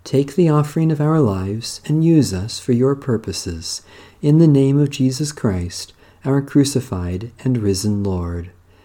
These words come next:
Amen. Our Father,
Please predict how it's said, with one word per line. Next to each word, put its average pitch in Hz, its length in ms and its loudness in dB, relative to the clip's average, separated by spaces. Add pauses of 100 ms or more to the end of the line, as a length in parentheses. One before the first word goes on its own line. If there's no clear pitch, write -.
(240)
Amen. 85 1040 -6 (3750)
Our 131 220 4
Father, 110 580 0